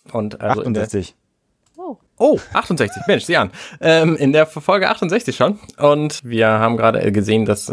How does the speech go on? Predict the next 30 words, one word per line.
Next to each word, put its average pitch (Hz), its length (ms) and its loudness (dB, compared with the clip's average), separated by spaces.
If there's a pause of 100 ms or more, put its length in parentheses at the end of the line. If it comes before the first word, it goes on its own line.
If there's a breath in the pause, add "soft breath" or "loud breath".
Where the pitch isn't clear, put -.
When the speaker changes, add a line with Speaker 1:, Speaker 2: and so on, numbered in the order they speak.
(140)
Speaker 1:
Morpheus 113 520 2
zu 104 120 -2
Dozer 110 280 2
gesagt 104 260 -2
hat, 98 140 -2
„Bring 104 180 2
mal 98 140 2
das 98 140 -2
Schiff - 200 -4
hier 98 140 2
irgendwie, 95 240 0
mach 98 160 0
mal 98 120 0
das 95 160 -2
klar, 104 200 2
damit 95 260 -2
wir, 90 260 -2
äh, 92 200 -2
damit 107 280 0
wir 110 60 4
da 98 120 2
reingehen 135 380 0
können.“ 151 260 -2
Und 104 260 -2
gesagt 107 280 0
hat, 107 180 -2
sie 98 280 0
will 95 300 2
Neo 95 300 0
sehen. 101 360 -2